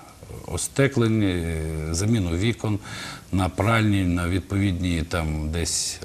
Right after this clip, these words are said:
ремонти, е, відділень. І хто не був, наприклад, в центр-, в міській лікарні, там і дуже файно працює головний лікар в цьому плані, змінюється центральна міська лікарня в позитивну сторону.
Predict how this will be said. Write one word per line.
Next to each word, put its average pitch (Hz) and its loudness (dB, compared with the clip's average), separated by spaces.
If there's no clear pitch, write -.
ремонти, 85 -4
е, 76 -6
відділень. 139 4
І 101 2
хто 120 2
не 113 6
був, 95 2
наприклад, 90 -2
в 80 -6
центр-, 92 -2
в 85 -2
міській 95 0
лікарні, 123 4
там 95 2
і 95 6
дуже 90 4
файно 85 0
працює 85 -2
головний 135 6
лікар 135 4
в - -10
цьому 104 2
плані, 98 2
змінюється 90 6
центральна 78 -4
міська 78 -4
лікарня 117 2
в - -18
позитивну 82 0
сторону. 71 -10